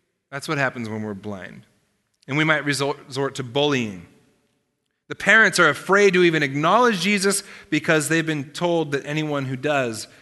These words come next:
will get kicked out of the synagogue. As long as you think you can see,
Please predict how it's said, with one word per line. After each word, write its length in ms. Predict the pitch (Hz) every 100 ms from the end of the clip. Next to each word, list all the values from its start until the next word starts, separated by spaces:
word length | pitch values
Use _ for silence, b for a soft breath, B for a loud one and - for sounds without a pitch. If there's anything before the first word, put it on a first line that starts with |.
| b
will 100 | 123
get 160 | 123 117
kicked 220 | 131 131
out 160 | 120 110
of 60 |
the 60 | 104
synagogue. 580 | - 110 98 87 82 - _ _ _ _ _ _ _ _ _ _ _ _ _ _ _ _ _ _ _ _ _ -
As 140 | 127
long 280 | 156 202 240
as 140 | 202
you 100 | 185
think 240 | 180 175 170
you 120 | 156
can 180 | - 123
see, 480 | - 117 127 123